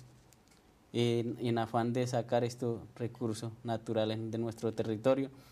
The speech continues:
porque lo que ha sacado es demasiado, no hay una mon-,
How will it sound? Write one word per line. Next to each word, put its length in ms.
porque 300
lo 200
que 140
ha 80
sacado 420
es 120
demasiado, 680
no 600
hay 220
una 260
mon-, 280